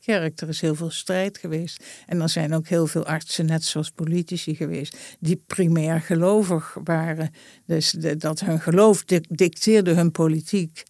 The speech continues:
Is nog zo bij sommige politici. En, en, en het geloof dicteerde ook voor veel artsen wat, eh, wat goede medische wetenschap was. En dan gingen sommige artsen daar weer tegen in. Die zeiden: "Ja, maar hier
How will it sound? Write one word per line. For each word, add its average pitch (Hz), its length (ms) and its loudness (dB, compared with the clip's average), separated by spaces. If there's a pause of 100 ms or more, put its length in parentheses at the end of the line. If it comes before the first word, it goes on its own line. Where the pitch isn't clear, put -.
(200)
Is - 100 -6
nog 151 200 -4
zo 180 220 -4
bij 156 120 -4
sommige 156 360 -2
politici. 165 600 -6 (440)
En, 185 160 -2
en, 165 220 2 (120)
en 165 180 0
het 160 140 0
geloof 160 400 2
dicteerde 160 640 0
ook 143 400 -6 (120)
voor 170 260 -4
veel 165 300 -4
artsen 175 680 -4 (220)
wat, 170 520 -6
eh, 180 140 -2 (360)
wat 180 220 -4
goede 185 300 -2
medische 180 420 -4
wetenschap 175 580 -6
was. 147 280 -6 (300)
En 233 100 -2
dan 196 100 -2
gingen 156 220 -4
sommige 226 460 6
artsen 160 400 -4
daar 170 140 -6
weer 156 160 -6
tegen 151 340 -6
in. 165 300 -4 (400)
Die 180 180 -4
zeiden: 165 380 -2
"Ja, 165 180 2
maar 156 140 -4
hier 160 380 0